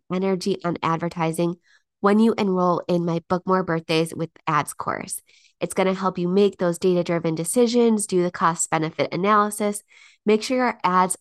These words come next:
are actually benefiting the bottom line to your business, and all of that information is in the show notes. So just to kind of summarize this episode,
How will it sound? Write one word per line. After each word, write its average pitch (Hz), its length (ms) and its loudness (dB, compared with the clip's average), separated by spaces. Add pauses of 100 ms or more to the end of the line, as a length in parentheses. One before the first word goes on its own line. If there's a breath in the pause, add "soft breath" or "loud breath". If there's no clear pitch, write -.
are 175 160 0
actually 185 560 -2
benefiting 196 580 2
the 185 80 0
bottom 185 380 2
line 175 240 0
to 202 160 -6
your 208 100 0
business, 165 600 -4 (440 soft breath)
and 190 220 0 (100)
all 190 200 4
of 220 100 -2
that 233 220 0
information 185 760 -2 (100)
is 170 300 0 (120)
in 160 180 0
the 165 100 0
show 143 220 -2
notes. 98 400 -6 (560 soft breath)
So 220 340 2
just 233 220 0
to 269 60 -2
kind 247 240 0
of 262 60 0
summarize 196 500 0
this 226 200 -4
episode, 180 680 -4